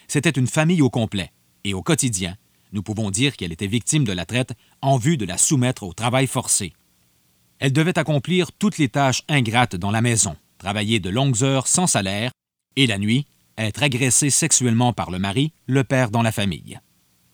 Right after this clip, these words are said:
Elle était à la fois victime d'exploitation sexuelle et de la traite de personnes en vue de la soumettre au travail forcé. Nous voyons donc souvent des personnes qui sont exploitées sexuellement tout en étant forcées de travailler.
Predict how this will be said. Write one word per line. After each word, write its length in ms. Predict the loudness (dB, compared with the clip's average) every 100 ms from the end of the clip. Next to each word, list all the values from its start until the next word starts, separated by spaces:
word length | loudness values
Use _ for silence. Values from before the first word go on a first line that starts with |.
| -2
Elle 120 | 0
était 180 | 2 0
à 80 |
la 100 | 0
fois 240 | -2 -2 -2
victime 440 | -2 0 0 2
d'exploitation 720 | 2 0 0 0 2 0 0
sexuelle 640 | 0 2 2 0 -2 -4 -8 _ _ 0
et 160 | 2
de 100 | 2
la 140 | -4 -6
traite 240 | -2 -2
de 80 | -2
personnes 520 | -4 -2 0 0 -2 -8 _ _ 2
en 160 | 4
vue 200 | 4 0
de 80 | 0
la 140 | -2 -2
soumettre 420 | 2 2 2 0
au 60 |
travail 320 | -4 0 2 2
forcé. 440 | 0 0 -2 -4 _ _ _ _ _ 0
Nous 120 | 2
voyons 300 | 4 2 2
donc 280 | 4 2 0
souvent 480 | 2 4 4 2 0
des 100 | -2
personnes 480 | -2 0 2 2 2
qui 140 | -2
sont 180 | -6 -2
exploitées 500 | -2 0 -2 0 0
sexuellement 680 | 2 4 4 2 0 0 -2 _ _ _
tout 220 | 0 2
en 100 | 4
étant 280 | 2 2 0
forcées 400 | 0 -2 0 2
de 80 | 0
travailler. 540 | 4 4 4 0 -6